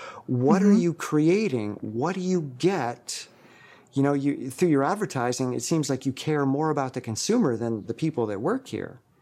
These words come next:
Speaker 2: Mm-hmm.
Speaker 1: But you don't. You just want the consumer to get hooked. So there's really no care anywhere. It's all just, it's false care.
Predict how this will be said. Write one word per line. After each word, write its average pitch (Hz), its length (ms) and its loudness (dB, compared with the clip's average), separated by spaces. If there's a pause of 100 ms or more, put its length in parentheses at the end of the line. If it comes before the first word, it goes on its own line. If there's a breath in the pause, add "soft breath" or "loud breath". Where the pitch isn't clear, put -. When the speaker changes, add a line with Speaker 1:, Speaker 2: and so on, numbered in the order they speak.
(320 soft breath)
Speaker 2:
Mm-hmm. 175 340 2
Speaker 1:
But 147 120 0
you 143 120 0
don't. 131 460 0 (100)
You 139 100 0
just 131 200 -2
want 131 140 0
the 120 60 -6
consumer 117 360 -4
to 101 60 -10
get 95 160 -10
hooked. - 380 -4
So 135 100 -4
there's 123 280 -4
really 190 300 2
no 135 360 2
care 131 360 -2
anywhere. 117 400 -2
It's - 140 -10
all 135 100 -2
just, - 400 -10 (880 loud breath)
it's - 140 -6
false 160 420 -4
care. 104 380 -8